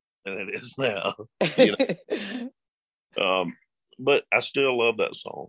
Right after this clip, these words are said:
Speaker 1: Uh, my brother-in-law wrote it.
Speaker 2: I didn't realize that. That's awesome. What, um, I gotta,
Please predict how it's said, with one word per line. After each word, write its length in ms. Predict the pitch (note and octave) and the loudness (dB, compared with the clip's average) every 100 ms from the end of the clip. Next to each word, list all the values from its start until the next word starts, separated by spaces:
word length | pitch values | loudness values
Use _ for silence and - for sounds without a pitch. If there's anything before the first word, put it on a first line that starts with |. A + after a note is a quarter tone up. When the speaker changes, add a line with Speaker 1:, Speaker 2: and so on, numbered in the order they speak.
| C2+ | -2
Speaker 1:
Uh, 100 | G#2+ - | 0 2
my 160 | A#2 A2 | 0 4
brother-in-law 520 | A2+ C#3 G2 E2 C#2+ | 4 6 4 -2 -4
wrote 240 | D2+ C2 G1+ | -4 -6 -10
it. 80 | - _ _ _ _ _ _ _ | -18 _ _ _ _ _ _ _
Speaker 2:
I 140 | F#3 A3+ | -4 0
didn't 160 | G3+ | 0
realize 440 | G#3 A3 F#3+ D#3 C3+ | 0 0 2 2 2
that. 280 | C3+ A#2+ - | -2 -2 -4
That's 200 | D3 D3+ | -4 -2
awesome. 460 | D3+ D#3 C#3 B2+ _ _ _ | -2 -2 -6 -10 _ _ _
What, 320 | F#3 C4+ B3 - | 4 6 6 4
um, 340 | B3 A#3 G#3 - | 2 2 0 -2
I 100 | A3 | 0
gotta, 420 | C4+ C#4 B3 G3+ | 2 4 4 2